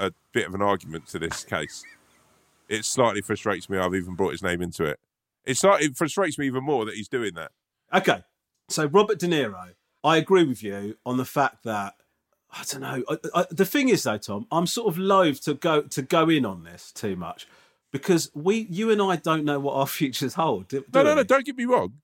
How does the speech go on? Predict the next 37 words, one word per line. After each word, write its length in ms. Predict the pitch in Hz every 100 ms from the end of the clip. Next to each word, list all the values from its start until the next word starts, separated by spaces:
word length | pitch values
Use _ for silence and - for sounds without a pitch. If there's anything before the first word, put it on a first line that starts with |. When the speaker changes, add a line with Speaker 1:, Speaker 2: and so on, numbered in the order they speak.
| -
Speaker 1:
Don't 180 | 196
get 80 | 180
me 60 | 175
wrong. 240 | 170 90 _ _ _ _
Like, 180 | 110 - _ -
I 140 | 190
have 120 | 170
no 300 | 160 185 180
problem 280 | 170 170 117
with 140 | 104
people 220 | 123 107 101
doing 160 | 101
adverts. 560 | 95 85 82 69 - - _ -
That's 180 | 151 156
fine, 340 | 156 117 82 - _ _
right? 240 | 85 120 147 _ _ _ _ _ _ _ _ -
But, 180 | 139 123 _ _ _ _ _ _
like, 280 | 135 151 - _ _ _ _ _ _ -
if 160 | 175
an 80 | 202
advert, 340 | 208 175 107 135
like 140 | 175
Charlize 400 | - 208 190 175
Theron 300 | 147 139 107
does 140 | 110
the 100 | 113 110
adv-, 220 | 104 107
advert 320 | 110 104 87
for 80 | -
the 80 | 98
perfume, 480 | - 95 71 82 80
right? 220 | 101 107 _ _ _ _ 113
Speaker 2:
Okay. 160 | 107
Speaker 1:
That 180 | 139 180
is 120 | 147
an 140 | 143 131
ilk 320 | 147 131 -